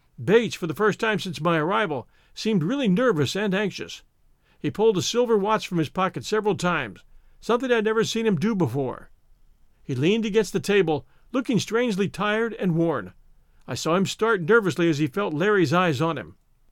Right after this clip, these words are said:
"I think, sir, I'd better take another look at the outer gates," he remarked to me, quite respectfully. His disturbed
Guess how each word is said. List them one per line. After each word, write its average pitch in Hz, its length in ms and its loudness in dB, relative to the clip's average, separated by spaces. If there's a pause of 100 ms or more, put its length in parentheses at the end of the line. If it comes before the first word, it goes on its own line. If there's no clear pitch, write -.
(600)
"I 277 120 6
think, 214 320 6
sir, 151 440 4
I'd 175 140 -2
better 254 200 4
take 247 200 -2
another 240 300 2
look 214 220 0
at 165 80 -6
the 196 180 -4
outer 233 240 2
gates," 151 560 0 (540)
he 160 100 -2
remarked 147 400 2
to 156 60 -2
me, 139 260 0 (320)
quite 180 220 0
respectfully. 156 720 -4 (960)
His 170 180 4
disturbed 170 540 -2